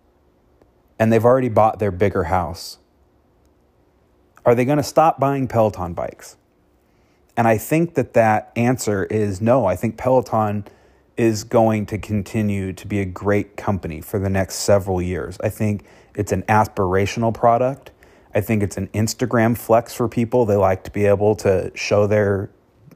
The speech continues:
most ex-, everybody knows it's the most expensive option. So it becomes an Instagram flex. And they also have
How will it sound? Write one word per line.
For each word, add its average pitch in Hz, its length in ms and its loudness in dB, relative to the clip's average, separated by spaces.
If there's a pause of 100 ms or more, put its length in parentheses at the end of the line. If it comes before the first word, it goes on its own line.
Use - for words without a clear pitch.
most 107 460 2
ex-, - 220 -8
everybody 135 260 4
knows 131 220 4
it's - 120 -14
the 131 60 -2
most 123 180 2
expensive 117 600 -2 (680)
option. - 540 0 (500)
So 107 260 4
it 107 80 -2
becomes 110 360 0
an 98 100 -4
Instagram 117 540 0
flex. 117 500 2 (440)
And 113 120 2
they 110 80 4
also 117 340 4
have 107 520 0